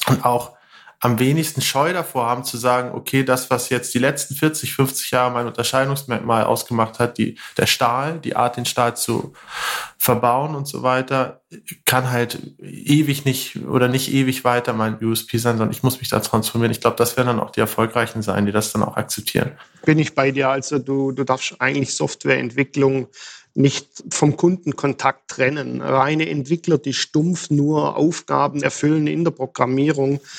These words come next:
Speaker 1: Yes, ja.
Speaker 2: bringt auf lange Sicht keinen Mehrwert. Äh, auch die Ebenen müssen verstehen, wo sie eigentlich hin müssen. Äh, das heißt, es sind nicht einfach nur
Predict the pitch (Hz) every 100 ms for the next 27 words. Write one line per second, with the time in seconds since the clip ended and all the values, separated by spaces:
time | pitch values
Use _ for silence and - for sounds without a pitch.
0 | - - - 131 131 151 135 123 127 156
1 | 175 165 - 151 - 147 143 135 - 135
2 | - 127 135 131 127 135 127 117 120 -
3 | 131 127 127 127 - 143 151 - - 160
4 | 180 175 165 - _ 151 156 160 151 151
5 | 147 - 131 135 - - - 143 156 143
6 | 127 139 139 143 123 131 123 - 139 151
7 | 120 - 117 - - 120 - - 131 -
8 | 139 - 143 147 147 - - 139 - 143
9 | 143 147